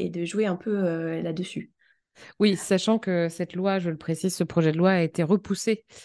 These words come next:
Speaker 2: à l'automne puisque, euh, Elisabeth Borne s'est bien rendue compte qu'elle n'aurait pas suffisamment de majorité à l'Assemblée, enfin une majorité suffisamment solide à l'Assemblée nationale pour que le projet, euh, passe. Donc voilà, tant mieux, hein,
Speaker 1: Et
Speaker 2: dans
Speaker 1: ça
Speaker 2: un sens, hein, pourvu,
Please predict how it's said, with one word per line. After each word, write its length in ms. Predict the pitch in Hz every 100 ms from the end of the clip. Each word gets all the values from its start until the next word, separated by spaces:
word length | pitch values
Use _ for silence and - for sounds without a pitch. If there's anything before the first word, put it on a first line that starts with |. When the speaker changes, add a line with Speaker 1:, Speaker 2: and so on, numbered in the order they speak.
| - -
Speaker 2:
à 100 | 156
l'automne 420 | 156 190 214 196
puisque, 340 | 180 - -
euh, 540 | 190 185 175 151 147 147
Elisabeth 440 | 165 156 147 143
Borne 200 | 151 165 170
s'est 100 | 156
bien 120 | 147
rendue 200 | 139 135
compte 200 | 160 165
qu'elle 420 | - 180 - 165
n'aurait 200 | 151 147
pas 200 | 147 165
suffisamment 420 | 160 165 151 147
de 60 | 156
majorité 440 | 143 139 135 139
à 60 | 143
l'Assemblée, 380 | 131 135 127 139
enfin 100 | 135
une 80 | 131
majorité 400 | 139 143 139 147
suffisamment 460 | - 143 135 143
solide 260 | 143 147 147
à 60 |
l'Assemblée 320 | 120 135 131 120
nationale 400 | 117 131 160 156
pour 200 | 151 -
que 120 | 147
le 80 | 131
projet, 420 | - 143 165 - - - - - -
euh, 380 | 139 131 131 127 127
passe. 400 | 170 139 - 135 127
Donc 220 | 139 143
voilà, 200 | 143 113 - -
tant 120 | 220
mieux, 180 | 202 147
hein, 80 | 170
Speaker 1:
Et 60 |
Speaker 2:
dans 80 | 226
Speaker 1:
ça 220 | 214 220
Speaker 2:
un 20 |
sens, 340 | 202 - 175 -
hein, 160 | 180 175 185 180
pourvu, 200 | 180 165